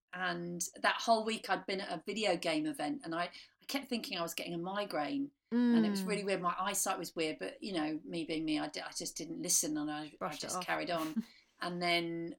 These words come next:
Speaker 1: on the Friday I woke up and I realised that I'd lost the vision in my left eye. And that was, yeah, that was
Speaker 2: How did that feel?
Speaker 1: terrifying. Terrifying. Um, I mean, I, I think I'm, I'm very much the kind of person, I have sort of delayed stress. So at
Speaker 2: Right.
Speaker 1: the time you just kind of go into survival and you're like, "It's,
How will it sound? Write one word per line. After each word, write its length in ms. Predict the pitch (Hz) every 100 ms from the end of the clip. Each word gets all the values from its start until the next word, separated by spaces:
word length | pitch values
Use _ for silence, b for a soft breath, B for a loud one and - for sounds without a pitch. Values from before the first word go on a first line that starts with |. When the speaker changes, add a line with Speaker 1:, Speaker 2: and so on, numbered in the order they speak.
| -
Speaker 1:
on 160 | 185
the 60 | 175
Friday 300 | - 170 165
I 40 |
woke 260 | 160 160 -
up 120 | 156
and 120 | 160 156
I 60 |
realised 320 | 151 147 151 -
that 60 | 151
I'd 80 |
lost 200 | 156 -
the 60 | -
vision 240 | 151 143
in 60 | 143
my 100 | 143
left 260 | 139 - 151
eye. 240 | 143 139
And 280 | 135 135 135
that 180 | - -
was, 400 | 180 147 - - _ _
yeah, 300 | 226 202 180
that 100 | 185
was 100 | 190
Speaker 2:
How 140 | 254
did 140 | 285 262
that 260 | 277 175
feel? 180 | - 185
Speaker 1:
terrifying. 300 | 147 - 285 - _ _
Terrifying. 560 | - 202 165 147 135 135 - B B B B
Um, 160 | 185 185
I 80 | 226
mean, 120 | 233
I, 260 | 240 247 - _
I 120 | 320
think 280 | 330 294 277
I'm, 280 | 233 233 226 -
I'm 180 | 220
very 160 | 226 240
much 200 | 247 -
the 60 | -
kind 140 | 220
of 80 | -
person, 260 | 196 190 185
I 40 |
have 120 | 190
sort 160 | - -
of 60 | 185
delayed 420 | 185 185 185 185
stress. 500 | - 175 214 226 - B B B
So 120 | -
at 60 | 208
Speaker 2:
Right. 100 | 185
Speaker 1:
the 60 | 170
time 280 | 240 226
you 60 | 202
just 220 | 202 220
kind 200 | - 247
of 60 | 240
go 160 | 202
into 160 | 185 165
survival 460 | - 170 180 180 165
and 60 | 151
you're 80 |
like, 140 | 160 -
"It's, 420 | 320 - - -